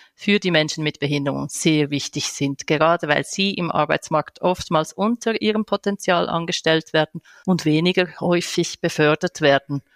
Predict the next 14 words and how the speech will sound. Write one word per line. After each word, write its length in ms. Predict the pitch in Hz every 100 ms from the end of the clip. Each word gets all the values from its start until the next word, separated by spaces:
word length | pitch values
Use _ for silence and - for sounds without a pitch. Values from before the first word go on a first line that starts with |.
| _ -
In 140 | 170
der 160 | 160 156
Weiterbildung 800 | 151 202 - 220 220 196 208 208 _ -
wünschen 320 | 196 202 202
sich 220 | 180 -
gehörlose 580 | 170 160 196 208 202 185
und 140 | 175
schwerhörige 720 | - 160 180 185 185 190 175 - _ -
Menschen 460 | 165 170 - 170 - _ -
administrative 920 | 156 170 160 - - 143 156 156 -
Unterstützung, 720 | 135 - - - 254 - 220
beispielsweise 720 | 196 190 - 190 - 170 175 160
wenn 140 | 151
sie 240 | - -